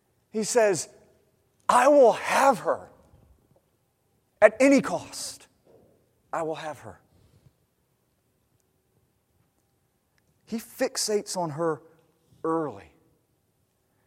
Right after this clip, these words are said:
He, he sees her and he just,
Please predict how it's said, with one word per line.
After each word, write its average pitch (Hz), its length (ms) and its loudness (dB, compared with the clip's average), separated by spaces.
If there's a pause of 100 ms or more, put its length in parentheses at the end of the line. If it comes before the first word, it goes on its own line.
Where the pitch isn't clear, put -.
(180)
He, 170 120 -8
he 180 200 -4
sees 226 800 -2
her 208 380 0
and 143 240 -6
he 170 160 -10
just, 151 400 -4